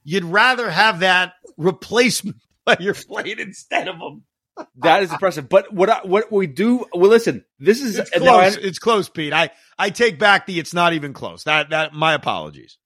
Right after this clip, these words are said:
Speaker 2: Let me, let me tell you something. We could complain about the pitching, but we've,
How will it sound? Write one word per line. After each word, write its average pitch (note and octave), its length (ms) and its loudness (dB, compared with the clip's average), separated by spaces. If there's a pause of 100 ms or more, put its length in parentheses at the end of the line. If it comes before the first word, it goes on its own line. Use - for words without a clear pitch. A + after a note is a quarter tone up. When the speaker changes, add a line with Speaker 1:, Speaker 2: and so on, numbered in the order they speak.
Speaker 2:
Let E3 180 6
me, A3+ 60 -2
let G#3 160 -2
me A#3+ 80 0
tell A3 120 4
you F#3 40 6
something. C3+ 280 -4 (360)
We F3 300 -2
could - 160 -10
complain G#3 340 -2
about F3+ 260 4
the - 60 -16
pitching, G3 560 -4 (220)
but D#3+ 240 2 (260)
we've, F3 340 -4